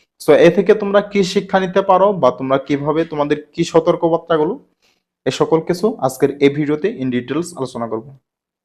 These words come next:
So বন্ধুরা, ভিডিও শুরু করার আগে তোমাদের কাছে একটাই রিকোয়েস্ট থাকবে, এখনো যারা বেসিক স্কুল টোয়েন্টি ফোর YouTube চ্যানেলটি সাবস্ক্রাইব করোনি, অবশ্যই চ্যানেলটি সাবস্ক্রাইব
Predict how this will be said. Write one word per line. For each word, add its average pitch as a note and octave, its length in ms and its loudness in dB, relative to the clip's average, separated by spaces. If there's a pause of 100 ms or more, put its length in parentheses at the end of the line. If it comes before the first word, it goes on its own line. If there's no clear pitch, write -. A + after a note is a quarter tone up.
(320)
So D3 60 4
বন্ধুরা, D3+ 320 2
ভিডিও C3+ 260 -2
শুরু C#3 220 0
করার C#3 220 2
আগে C#3 140 2
তোমাদের C3 360 -2
কাছে C3+ 260 -4
একটাই C#3+ 240 0
রিকোয়েস্ট D3 340 -2
থাকবে, D3+ 340 -6 (680)
এখনো D#3 340 2
যারা D#3+ 240 2
বেসিক C#3+ 360 -2
স্কুল D3 200 -2
টোয়েন্টি D3 300 -2
ফোর C#3+ 120 2
YouTube C#3+ 320 0
চ্যানেলটি C#3+ 420 -2
সাবস্ক্রাইব D3 500 0 (120)
করোনি, D#3+ 320 0
অবশ্যই D3 480 -6
চ্যানেলটি C3 480 -2
সাবস্ক্রাইব C#3+ 460 -4